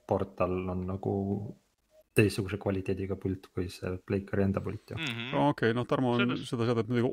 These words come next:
Speaker 3: oluliselt rohkem saanud kasutada.
Speaker 1: Jaa.
Speaker 3: M-,
Speaker 2: Oota,
Speaker 3: m-,
Speaker 2: ma,
Speaker 3: mina saan seda
Speaker 2: ma, ma,
Speaker 3: proovida
Speaker 2: ma, ma olen
Speaker 3: vähemaks.
Speaker 2: ühe, ma olen ühe video võlgu veel sellel teemal, nii et mul on juba väiksed klipikesed tehtud kõigis asjades, mida ma tahan
Speaker 1: Ah,
Speaker 2: näidata,
Speaker 1: ah,
Speaker 2: aga
Speaker 1: ah.
Speaker 2: et ma po-, ma ei leia kuidagi seda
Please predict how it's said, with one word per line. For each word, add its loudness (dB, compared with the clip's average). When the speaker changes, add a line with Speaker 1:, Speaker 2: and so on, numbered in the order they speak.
Speaker 3:
oluliselt 8
rohkem 0
saanud 0
kasutada. 4
Speaker 1:
Jaa. 2
Speaker 3:
M-, -4
Speaker 2:
Oota, -2
Speaker 3:
m-, 2
Speaker 2:
ma, 2
Speaker 3:
mina 0
saan -10
seda -2
Speaker 2:
ma, -
ma, -2
Speaker 3:
proovida 4
Speaker 2:
ma, 4
ma 4
olen 4
Speaker 3:
vähemaks. 4
Speaker 2:
ühe, 2
ma 4
olen 4
ühe 2
video 2
võlgu -2
veel -2
sellel 0
teemal, 0
nii -4
et -12
mul -4
on 0
juba 0
väiksed -4
klipikesed -4
tehtud -6
kõigis -2
asjades, -6
mida -6
ma -4
tahan 4
Speaker 1:
Ah, 12
Speaker 2:
näidata, 0
Speaker 1:
ah, 0
Speaker 2:
aga 0
Speaker 1:
ah. -6
Speaker 2:
et -14
ma -4
po-, 2
ma 4
ei 0
leia 0
kuidagi 0
seda -2